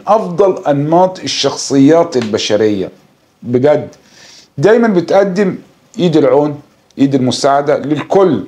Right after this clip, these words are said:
ما بتميزش بين غريب وقريب ولا ما بتميزش بين حد. بتميزوا بعلاقاتهم الاجتماعية الكتير، عندهم الكتير من الصداقات لأن المحيطين بهم بيحبوا التعامل معاهم عشان طاقتهم الإيجابية وتفاعلهم وتعاونهم مع الآخرين، فدايمًا بتلاقيهم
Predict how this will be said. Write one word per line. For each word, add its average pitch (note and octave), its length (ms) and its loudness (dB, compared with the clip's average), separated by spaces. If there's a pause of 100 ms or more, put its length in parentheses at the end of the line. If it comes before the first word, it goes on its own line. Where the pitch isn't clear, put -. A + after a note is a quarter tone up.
(280)
ما - 80 -8
بتميزش D3+ 640 0
بين C3 200 2
غريب C#3 440 2
وقريب C#3 420 2
ولا B2+ 320 2
ما C#3 80 2
بتميزش C#3+ 600 0
بين B2 140 0
حد. A#2+ 260 -2 (560)
بتميزوا F#3 440 2
بعلاقاتهم E3 560 0
الاجتماعية D3+ 560 0
الكتير، E3 600 -2
عندهم D#3+ 460 0
الكتير D#3+ 400 -2
من D#3 140 -2
الصداقات D3+ 760 0
لأن C3 100 2
المحيطين C3+ 460 -2
بهم D#3 180 0
بيحبوا D3+ 320 -2
التعامل D3+ 440 0
معاهم D#3 380 2
عشان C3+ 220 -2
طاقتهم D3 500 -2
الإيجابية D3 540 2
وتفاعلهم D3+ 760 2
وتعاونهم D3+ 640 2
مع C#3+ 140 2
الآخرين، C#3+ 500 0
فدايمًا E3 400 2
بتلاقيهم D#3 580 0